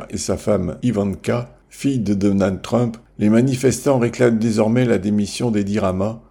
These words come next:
mais aussi le départ de toute la classe corrompue liée aux intérêts du crime organisé et ceux que les manifestants appellent les oligarques, entre guillemets, souvent liés au pouvoir. Depuis la chute du dictateur Enver Hoxha en mille neuf cent quatre-vingt-onze,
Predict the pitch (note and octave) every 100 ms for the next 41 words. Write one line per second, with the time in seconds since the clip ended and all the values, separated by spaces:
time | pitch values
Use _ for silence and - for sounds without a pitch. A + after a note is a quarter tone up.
0 | _ - A#2 A#2 A2 - B2+ B2+ G#2 G2+
1 | G#2 B2+ A#2 F#2+ F2+ - B2+ A2 F#2 G#2+
2 | - G#2+ F#2 F2+ - G#2 G#2+ - G2 C#3
3 | C#3+ B2 G2+ C3 - A#2+ A2 F#2+ F#2+ -
4 | B2+ A2+ F#2+ F#2 F#2 E2+ F#2+ A2 - _
5 | - A2 - C#3+ C3+ - A2+ G2 G2 A2+
6 | A2+ G#2+ G#2 - A#2 A#2 - G2+ A2+ G#2+
7 | F#2 F#2+ E2+ A2+ A2 F2 G2 G2+ - -
8 | F#2 - F#2 F#2 F2+ F#2+ - _ _ -
9 | - A#2 C3+ C3 A2+ A#2+ G#2+ - F#2+ G2+
10 | F2+ E2 - _ _ _ _ _ _ G2+
11 | A2+ C#3 B2+ G#2+ - C3 - F#2+ F2+ E2
12 | G#2+ - A2+ - G2+ F#2 - G#2+ F#2+ F2
13 | F2+ G2 A#2 B2 - - G2+ G#2 G2+ F#2
14 | G#2 G2 F2 - E2+ F2+ G2+ B2+ A#2+